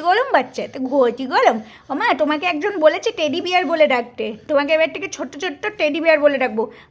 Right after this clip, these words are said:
পাণ্ডু, ছোট পাণ্ডু। ওলে বাবা লে, কি, কি, কি? কামড়াবা, কামড়াও, কামড়াও। পারছো না কামড়াতে, আমি কিন্তু কামড়ে দেবো। আউম, কামড়াবা, কামড়াও। হ্যাঁ, কামড়াতে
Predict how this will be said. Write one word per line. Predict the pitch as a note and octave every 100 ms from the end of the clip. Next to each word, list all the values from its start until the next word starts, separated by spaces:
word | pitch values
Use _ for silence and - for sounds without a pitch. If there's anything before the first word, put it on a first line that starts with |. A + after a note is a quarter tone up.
| -
পাণ্ডু, | B3 C#4 D4+ F#4 G4 G#4 A4 A4+ A#4 C5+ F5 - - _ _ _ _ _ _ -
ছোট | - B4+ C#5+
পাণ্ডু। | C#5 C5+ B4+ A#4+ A4 G4 E4+ C4 F#3 E3 - -
ওলে | E4+ D4+ A#3+
বাবা | G3 G3+ -
লে, | B3 C#4 C#4+ A#3+ G#3+ - _ _ _ _ -
কি, | G#4 C#4+ -
কি, | D#4+ A3 -
কি? | D#4+ G#3+ G#3+ -
কামড়াবা, | G4+ C#5+ C#4 B3+
কামড়াও, | A4 D#5+ C#5+ -
কামড়াও। | A4 D#5+ F#5+ - - _ _ _
পারছো | C5 B4+ D5+ D5+
না | C#5+
কামড়াতে, | B4+ A#4 D4 C#4
আমি | F#4
কিন্তু | C#5 D5
কামড়ে | C5 B4+ G#4+
দেবো। | C#4 A3 -
আউম, | D#4 D#4+ D#4 C#4+ C4+ C4 A3+ G#3 - _ - _ _
কামড়াবা, | B4+ C#5+ D4 G#4+
কামড়াও। | C5 D5+ - _ _ -
হ্যাঁ, | A3 G#3+ _
কামড়াতে | F#4+ A4 B4 A#4 G#4